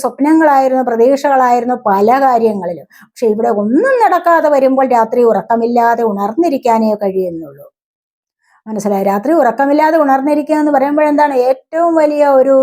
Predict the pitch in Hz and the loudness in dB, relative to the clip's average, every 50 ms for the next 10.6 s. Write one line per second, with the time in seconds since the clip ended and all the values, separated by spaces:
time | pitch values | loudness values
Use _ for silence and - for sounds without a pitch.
0 | 262 233 220 220 220 226 226 240 262 277 320 302 269 247 226 190 165 160 143 - | 2 0 -2 -2 0 0 0 0 0 0 0 0 0 -2 -4 -8 -10 -12 -14 -16
1 | - - - _ _ _ _ _ _ _ _ _ _ _ _ _ _ _ _ _ | -18 -20 -20 _ _ _ _ _ _ _ _ _ _ _ _ _ _ _ _ _
2 | _ _ _ _ _ _ _ _ _ _ _ _ _ _ _ _ _ - - 226 | _ _ _ _ _ _ _ _ _ _ _ _ _ _ _ _ _ -14 -8 -2
3 | 247 262 262 262 254 269 - 294 330 330 311 311 320 320 320 339 320 285 269 262 | 0 2 2 2 2 0 0 2 2 2 0 0 0 0 0 2 2 2 0 0
4 | 269 311 311 302 277 277 294 294 302 302 311 311 302 294 294 302 294 277 262 262 | 0 0 0 2 2 2 2 2 2 2 2 2 2 2 2 2 0 2 0 -2
5 | 262 - _ _ _ - 427 466 453 453 440 415 415 403 370 392 349 349 330 339 | -2 -4 _ _ _ -8 -6 -4 -2 0 0 2 2 2 0 0 -2 0 0 0
6 | 330 302 294 285 277 269 269 277 294 294 294 285 285 269 285 277 269 262 254 240 | 2 2 2 2 0 -2 0 0 0 0 0 0 0 0 2 2 2 2 2 0
7 | 233 240 226 226 226 233 247 262 285 277 302 294 285 277 254 226 208 208 196 165 | 0 0 2 2 2 2 2 2 2 2 2 0 0 0 -2 -2 -2 -4 -4 -6
8 | 160 160 - 120 - _ - 240 269 285 254 202 170 - - 202 208 220 226 202 | -8 -10 -12 -14 -16 _ -10 -8 -4 -2 -2 -2 -2 -4 -8 -10 -8 -8 -6 -4
9 | 208 196 202 220 233 247 247 285 294 311 320 320 339 349 349 392 339 320 294 285 | -2 -2 0 0 0 0 2 2 2 2 4 2 2 2 0 0 0 2 2 2
10 | 277 269 262 240 220 214 214 247 262 285 320 | 2 0 0 -2 -2 -2 0 0 0 2 0